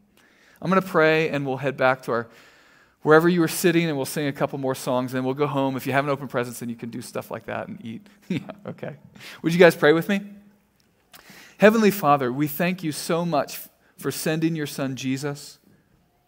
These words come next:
We thank you for the truth that it says here in Psalm forty-six that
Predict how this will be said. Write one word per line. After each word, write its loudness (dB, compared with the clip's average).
We -4
thank -2
you -2
for -6
the -4
truth -2
that 0
it -4
says -2
here -6
in -8
Psalm -4
forty-six -10
that -8